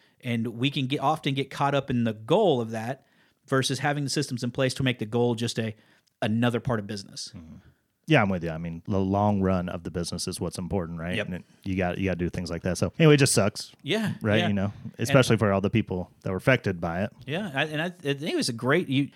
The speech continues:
Speaker 1: during this week, we're calling it ha-, hashtag growth week. We, we have to make those tough decisions sometimes in our, in our businesses. And, you know, there's gonna be some people that listen to the show that last year maybe they were really successful in land, and this year they decided it's not for them, and they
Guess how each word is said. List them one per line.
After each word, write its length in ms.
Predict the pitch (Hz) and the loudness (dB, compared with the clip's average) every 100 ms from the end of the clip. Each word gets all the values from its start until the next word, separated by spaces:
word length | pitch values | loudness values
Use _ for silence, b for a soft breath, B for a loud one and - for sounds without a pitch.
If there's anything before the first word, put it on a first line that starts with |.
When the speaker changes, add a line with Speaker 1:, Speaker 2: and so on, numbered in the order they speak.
| 131 | -4
Speaker 1:
during 260 | 123 175 220 | 2 4 4
this 160 | 214 | 2
week, 240 | 156 147 - | 2 2 0
we're 80 | 123 | 0
calling 240 | 135 151 | 0 0
it 120 | 165 | -2
ha-, 120 | - - - | -8 -16 -6
hashtag 300 | 147 - 160 | -4 -2 0
growth 300 | 151 156 127 | 2 4 4
week. 260 | 127 147 - b b b | 4 2 -2 b b b
We, 480 | 117 131 143 135 123 _ _ _ - | 0 4 4 2 -2 _ _ _ -8
we 200 | 127 160 | 0 0
have 280 | - 196 - | 0 -2 -2
to 80 | 156 | -2
make 200 | 165 170 | -2 -2
those 140 | 131 | -2
tough 180 | 147 131 | -2 -4
decisions 340 | - 147 170 | -4 -4 -4
sometimes 360 | 117 110 113 110 | -6 -6 -4 -4
in 60 | |
our, 120 | 110 104 - | -6 -8 -6
in 100 | 117 | -6
our 100 | 104 | -4
businesses. 480 | 107 107 98 107 113 | -6 -6 -10 -8 -8
And, 160 | 113 b b b b | -10 b b b b
you 80 | 113 | 0
know, 100 | 127 | 2
there's 180 | 131 147 | 2 0
gonna 140 | 170 | 0
be 80 | 156 | 0
some 140 | 147 | 0
people 180 | 135 147 | 0 2
that 60 | 135 | 2
listen 220 | 139 143 | 2 0
to 40 | |
the 80 | 127 | -2
show 240 | - 147 170 | 0 0 0
that 160 | 131 | 0
last 300 | 117 131 - | -2 -2 0
year 100 | 139 | 0
maybe 220 | 135 135 | 2 2
they 100 | 135 | 2
were 60 | 131 | 0
really 140 | 131 127 | 0 -4
successful 460 | - 139 143 160 | -4 -2 0 -2
in 40 | 143 | -2
land, 240 | 151 170 | 0 0
and 80 | 139 | 0
this 140 | 131 | 0
year 100 | 151 | 0
they 80 | 143 | 0
decided 400 | 135 - 143 139 | -2 -2 -2 -2
it's 160 | 139 - | -4 -4
not 180 | 143 - | -6 -4
for 120 | 139 | -2
them, 200 | 160 170 | 0 0
and 100 | 135 | 0
they 160 | 131 | -2